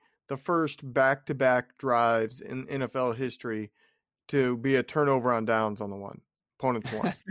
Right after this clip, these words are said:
Speaker 1: It's
Speaker 2: That's
Speaker 1: got to
Speaker 2: wild.
Speaker 1: be. <laughs> But,
Speaker 2: And then the
Speaker 1: yeah.
Speaker 2: Bills get the ball back, and on the first play, they fumble it and turn it back over to the forty-niners.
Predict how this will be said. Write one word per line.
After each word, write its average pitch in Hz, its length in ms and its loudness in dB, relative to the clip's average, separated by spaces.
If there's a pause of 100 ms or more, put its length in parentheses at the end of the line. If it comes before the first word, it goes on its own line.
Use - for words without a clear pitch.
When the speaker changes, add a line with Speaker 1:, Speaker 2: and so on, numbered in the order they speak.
(140)
Speaker 1:
It's 185 100 -6
Speaker 2:
That's - 0 -
Speaker 1:
got 160 180 4
to 104 120 0
Speaker 2:
wild. 104 140 -2
Speaker 1:
be. - 120 -12
<laughs> - 0 - (1120)
But, 151 180 2
Speaker 2:
And 196 100 8
then 208 100 6
the 196 60 4
Speaker 1:
yeah. 175 80 6
Speaker 2:
Bills 233 260 6
get 190 140 -8
the 180 120 -8
ball 202 180 4
back, 208 500 4
and 185 120 0
on 185 120 -2
the 185 80 -4
first 208 360 -4
play, 233 240 -2
they 233 200 -4
fumble 190 420 0
it 214 60 -2
and 196 100 -4
turn 214 220 -2
it - 80 -6
back 220 260 2
over 240 220 2
to 247 60 0
the 240 60 -4
forty-niners. 254 720 0